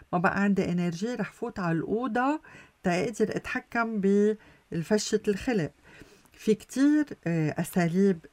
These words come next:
آه، يتعود عليها الشخص خاصة الأهل تيكونوا عم ينسحبوا بال-، آه، أوقات أو بالظروف اللي هي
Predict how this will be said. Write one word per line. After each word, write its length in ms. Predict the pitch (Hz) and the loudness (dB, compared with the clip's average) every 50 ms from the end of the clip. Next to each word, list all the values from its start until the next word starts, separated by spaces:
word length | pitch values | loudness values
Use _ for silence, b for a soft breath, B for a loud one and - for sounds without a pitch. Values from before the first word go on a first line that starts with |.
| _ _ - | _ _ -14
آه، 240 | - - - 151 | -10 -6 -4 -2
يتعود 540 | 147 147 156 151 - 170 190 208 208 208 185 | -2 -2 -2 -4 -2 -2 0 0 2 0 0
عليها 360 | 165 156 156 165 175 185 180 | 0 0 0 0 0 0 0
الشخص 480 | 160 - - - 170 - - 156 147 - | -2 -2 -6 -8 -8 -4 -6 -6 -6 -4
خاصة 600 | - - 190 202 - - 226 214 - 170 151 143 139 B B B B B B B | -2 -2 -2 -2 -2 -6 -8 -6 -4 -4 -4 -4 -6 B B B B B B B
الأهل 460 | - 160 - - 190 185 175 170 165 156 B B B B B B | -6 -4 -2 0 0 0 0 0 -2 -2 B B B B B B
تيكونوا 400 | - 185 180 - - 262 277 285 | -6 -6 -4 -4 -2 0 2 2
عم 180 | 254 233 202 175 | 2 0 -2 0
ينسحبوا 760 | 180 190 185 170 - - 277 277 - - 226 190 196 208 202 196 B B B B B - | 0 0 -2 -2 -4 -4 -4 -4 -4 -6 -4 -2 0 0 0 -2 B B B B B -8
بال-، 640 | 175 170 202 233 254 269 277 277 285 285 277 277 - - - | 0 2 4 4 4 2 2 2 0 0 -2 -4 -8 -10 -8
آه، 560 | - 165 160 160 156 151 147 143 143 139 131 - - | -6 -4 -2 -2 -2 -2 -2 -2 -4 -4 -6 -4 -2
أوقات 680 | 170 170 165 - - - 208 208 202 202 202 202 - | -2 0 0 -2 0 2 2 4 4 2 2 0 -4
أو 220 | - - 196 208 208 | -4 0 0 0 2
بالظروف 640 | 180 175 185 170 - - 175 165 190 190 185 - - | 2 0 -2 -2 -2 -4 -2 0 0 -2 -2 -4 -4
اللي 260 | 165 160 165 160 156 | -4 -2 -2 0 0
هي 320 | 185 185 175 170 170 170 | 0 0 0 0 -2 -2